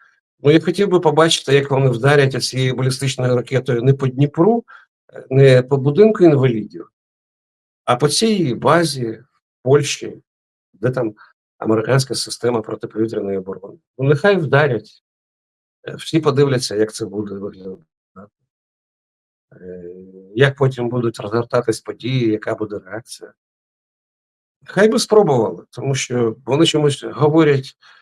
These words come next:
е, про Польщу, про, про Берлін, там, про Лондон, про Ла-Манш, а воюють тут, в Україні.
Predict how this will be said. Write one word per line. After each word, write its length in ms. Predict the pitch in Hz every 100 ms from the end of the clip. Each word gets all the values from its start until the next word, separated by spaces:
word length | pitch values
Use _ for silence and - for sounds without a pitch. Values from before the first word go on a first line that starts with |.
| _ _ -
е, 260 | 110 110
про 280 | 107 131 135
Польщу, 460 | 180 196 - 127 -
про, 200 | 117 113
про 200 | 135 120
Берлін, 460 | 139 135 175 143
там, 160 | 113 107
про 200 | 110 123
Лондон, 500 | 160 160 127 104 - _ _ _
про 140 | 120 123
Ла-Манш, 500 | 131 151 156 139 - - - _ _ _ -
а 100 | 123
воюють 380 | 143 180 160
тут, 180 | 160 -
в 40 | 131
Україні. 380 | 113 92 85